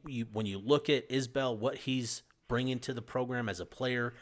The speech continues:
the fit in terms of his eligibility when he arrives,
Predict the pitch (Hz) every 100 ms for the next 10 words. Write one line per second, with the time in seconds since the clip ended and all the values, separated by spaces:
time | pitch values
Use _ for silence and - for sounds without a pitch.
0 | - - - _ _ - 104 101 - -
1 | 135 113 - 123 120 104 92 101 92 82
2 | 82 120 135 131 127 101 104 117 - 135
3 | 123 113 113 113 117 -